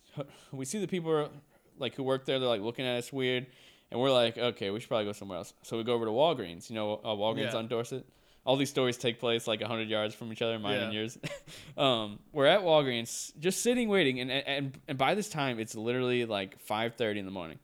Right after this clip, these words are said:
Speaker 1: Like, the sun's starting to come out. And, uh, this cop walks in and says, "Come on, come on, you gotta go." And we're like, "What do you mean? We're just waiting for our friend." He's like, "No, you're coming with me in the car." So we gotta get in the cop car,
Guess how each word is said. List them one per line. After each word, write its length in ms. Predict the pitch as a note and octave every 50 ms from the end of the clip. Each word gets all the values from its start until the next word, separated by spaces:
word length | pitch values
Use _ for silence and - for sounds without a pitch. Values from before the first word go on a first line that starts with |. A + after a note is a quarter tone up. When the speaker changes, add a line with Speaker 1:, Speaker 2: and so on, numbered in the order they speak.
| _ _ _ _ _ _ -
Speaker 1:
Like, 120 | A2+ A#2 A2
the 60 | A2+
sun's 280 | - - C3+ B2+ A#2
starting 220 | - - G#2+ F#2+ F2
to 40 | G2+
come 180 | - - F#2+ F2+
out. 180 | E2 D2 - - _ _ _ _ - _ _ - - _ _ _ _ -
And, 260 | B2+ A#2+ A#2 A2+ A2
uh, 280 | G#2+ G#2 G2+ G2+ G2 - - _ _ _ _ _ _ _ _ _ _ _ _ _ _ _ _ _ _ _ _ _
this 160 | - C#3+ C#3+
cop 400 | C#3+ - - F3+ F#3+ G#3 F#3 - - - - -
walks 360 | A#2+ B2+ C#3+ D#3 D3+ - F3+
in 140 | F3 D#3+ C3
and 100 | B2 A#2+
says, 200 | - A#2+ A2+ -
"Come 180 | - C#3+ C3
on, 140 | B2 A2+ A2 - _ _ _ _ _
come 100 | - C3+
on, 100 | A#2+ A2+
you 60 | A2+ A#2
gotta 160 | A2+ A2 A2+
go." 240 | A2 A2+ G#2 F#2+ - - _ _ _ _ _ _ _ -
And 80 | A#2
we're 80 | A#2 A#2
like, 180 | A2+ G#2+ G#2+ -
"What 220 | A#2 G#2+ G#2 A2+
do 60 | A#2 A#2+
you 60 | A2
mean? 180 | A#2 A2+ G#2+
We're 80 | G2+ G2+
just 180 | G2+ G#2+ - A2
waiting 280 | G#2+ G#2+ G#2+ F#2+ F#2+
for 120 | - G2+ G2
our 100 | F#2+ F#2+
friend." 340 | - G2+ G#2 F#2+ E2+ G#2+ - _ _ _ _ _ _
He's 180 | - G#2+ G2+ A2+
like, 280 | G2+ G2+ G2+ - -
"No, 240 | A#2 A2 G#2 G2+ G2+ - _ _ _ _
you're 100 | A#2 A2
coming 160 | - A#2+ A2+
with 60 | A2 G#2+
me 60 | G#2
in 80 | G2+ G2
the 60 | G2
car." 280 | - G#2+ F#2 F#2 F2+ - _ _ _ _ _
So 120 | _ - A#2
we 60 | A#2
gotta 180 | B2 B2 B2+ B2+
get 100 | C3 C3
in 60 | C3+
the 80 | C3
cop 320 | B2+ C3 A#2 G#2 G#2 - -
car, 260 | G#2+ G2+ G2+ G2 A2